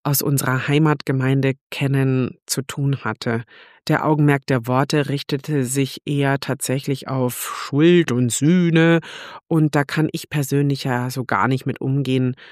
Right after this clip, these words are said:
wenn die, die in der Kirche sind und dem Gottesdienst beiwohnen, dann nur zu hören bekommen, welch Frevel und Schuld sie begangen zu haben scheinen. Da bin ich dann ehrlich gesagt raus und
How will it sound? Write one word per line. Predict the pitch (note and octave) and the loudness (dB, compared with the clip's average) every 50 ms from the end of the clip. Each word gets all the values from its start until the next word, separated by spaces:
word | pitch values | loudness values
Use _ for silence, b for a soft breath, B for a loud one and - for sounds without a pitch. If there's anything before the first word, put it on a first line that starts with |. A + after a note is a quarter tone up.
| B B B B | B B B B
wenn | - D3 C#3+ C#3+ C3+ | 0 2 2 2 2
die, | - D#3+ D#3+ E3+ F3 F3 D3+ | 0 0 0 2 0 0 0
die | D#3 D3+ | 0 0
in | D3 D3 | 0 2
der | C#3 C#3+ | 0 0
Kirche | C#3 - - D#3 D3 C3+ - C3 | 0 0 0 0 0 0 0 0
sind | A#2 - D3 D#3 F#3 G#3 A#3 D4 - - | 0 2 4 6 6 6 6 4 2 0
und | - C#3+ C3+ C3+ C3+ B2+ B2+ - - - B B B B B B B _ - | 0 0 0 0 0 -2 -2 -4 -6 -8 B B B B B B B _ 0
dem | D3 D3 C#3+ C#3 | 2 2 2 2
Gottesdienst | - C#3+ C#3 - D3 - - C#3+ C#3 C3 - | 2 0 0 0 -4 -2 -2 -2 -2 -2 -2
beiwohnen, | B2+ B2 C3+ C#3 C3 C3+ C3+ C#3+ C#3+ C#3+ C3+ | 0 0 0 2 2 2 2 2 2 2 2
dann | C#3 C3 C3+ C3+ | 2 2 2 2
nur | C3+ C#3 C#3+ | 2 0 -2
zu | - - C3+ C3 | 0 -2 -2 0
hören | A#2+ C3+ C3 C#3 C#3 B2+ | 0 0 0 0 0 -2
bekommen, | C3 - - - C3 C3+ C3+ C3 | -4 -6 -4 -2 -2 0 0 0
welch | B2+ C3 B2+ - - | 0 0 0 -2 -6
Frevel | - - C#3 D3 D3 - B2+ | -4 -2 -2 -2 0 -2 -2
und | - C3 B2+ - | -2 -4 -4 -4
Schuld | - C#3+ D3 C#3+ - | -2 -2 -2 -2 -2
sie | - | -4
begangen | A2+ A2+ C3 - - A#2+ B2 C3+ C3+ C3 | -4 -4 -4 -2 0 0 0 2 0 0
zu | - - B2+ A#2 | -2 -4 -4 -4
haben | B2+ A#2+ A#2+ A#2+ B2 A#2+ | -2 -2 -2 -2 -4 -4
scheinen. | - - A#2+ A2+ A#2 A#2 A#2 A2+ A2+ B B B B B B B B _ | -4 -2 0 0 0 0 0 -2 -2 B B B B B B B B _
Da | - C#3+ C#3 C#3 | 0 2 2 2
bin | C#3 C#3 D3 C#3+ C#3 | 2 2 2 2 2
ich | - - - - | 0 -2 -6 -4
dann | - C3+ C3 C#3 - | -2 0 0 0 0
ehrlich | - C#3+ C3+ C3+ B2+ - | -2 -2 -2 -4 -4 -6
gesagt | - C3+ - A#2+ A2+ - - A#2 A#2 | -8 -8 -6 -6 -8 -8 -8 -8 -4
raus | A#2+ B2 B2+ C3 C#3+ E3 F3+ F3 - - | -2 0 2 2 4 4 4 2 0 -2
und | - D3 C#3 C3+ C3 B2+ B2+ - | -2 -2 0 0 0 0 -2 -4